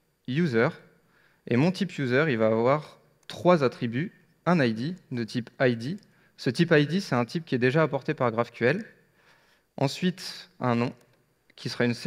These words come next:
une chaîne de caractères. Et, euh, je vais mettre un petit point d'exclamation juste après pour dire que cette chaîne de caractères,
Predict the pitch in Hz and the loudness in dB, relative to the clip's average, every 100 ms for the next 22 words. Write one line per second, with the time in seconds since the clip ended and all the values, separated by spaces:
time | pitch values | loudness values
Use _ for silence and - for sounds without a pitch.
0 | - 131 123 180 175 156 135 117 - 170 | -2 0 0 0 2 2 2 0 2 -2
1 | 185 - 147 175 - - - _ - 113 | 0 0 0 0 -8 -20 -20 _ -2 2
2 | 110 113 113 127 147 - 127 120 - 180 | 4 4 2 0 0 -2 -4 -4 -4 -4
3 | 170 156 - 143 135 - 139 123 120 - | 0 -2 -2 -2 -2 -4 -6 -2 -2 0
4 | 160 127 117 156 - 120 160 - 160 139 | -2 -2 -2 -2 -4 -4 -4 -2 -2 0
5 | 131 117 - 151 180 | 0 0 2 2 2